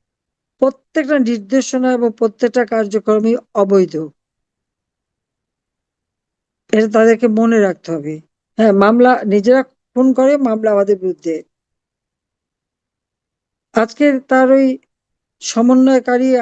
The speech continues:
আর উপদেষ্টা আর দোসর যারা এবং চ-, সমস্ত জঙ্গি যাদেরকে কারাগার থেকে মুক্তি দিয়েছে, এদের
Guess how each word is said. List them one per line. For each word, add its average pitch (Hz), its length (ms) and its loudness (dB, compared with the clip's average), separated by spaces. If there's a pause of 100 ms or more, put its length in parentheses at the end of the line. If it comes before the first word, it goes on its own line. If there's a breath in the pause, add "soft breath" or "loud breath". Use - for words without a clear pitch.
আর 226 120 -4 (680)
উপদেষ্টা 226 580 -2 (100)
আর 214 80 0 (120)
দোসর 220 260 0 (120)
যারা 226 240 2
এবং 214 140 -4 (200)
চ-, 233 280 -4
সমস্ত 285 300 2 (140)
জঙ্গি 202 320 2 (100)
যাদেরকে 214 400 0 (120)
কারাগার 220 520 0
থেকে 233 140 0 (640)
মুক্তি 247 360 2
দিয়েছে, 185 360 2 (2250)
এদের 254 220 4